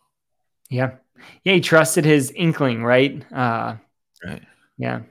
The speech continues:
Speaker 2: So it's a, it's a, you know, initially we started off saying this is a, th-, th-, or implying that the problem was working too many hours.
Speaker 1: Mm-hmm.
Speaker 2: That,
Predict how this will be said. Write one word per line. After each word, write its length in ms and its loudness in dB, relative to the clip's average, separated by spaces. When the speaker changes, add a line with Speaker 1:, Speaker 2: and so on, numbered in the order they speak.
Speaker 2:
So 120 -6
it's 160 -2
a, 220 2
it's 180 -6
a, 240 0
you 60 -6
know, 60 -2
initially 600 -2
we 100 -8
started 360 -6
off 280 -2
saying 480 -6
this 180 -10
is 140 -10
a, 400 -6
th-, 180 -12
th-, 140 -18
or 320 -6
implying 800 -6
that 400 -8
the 100 -8
problem 460 -6
was 260 -6
working 520 -8
too 220 -10
many 280 -6
hours. 440 -10
Speaker 1:
Mm-hmm. 320 -8
Speaker 2:
That, 360 -10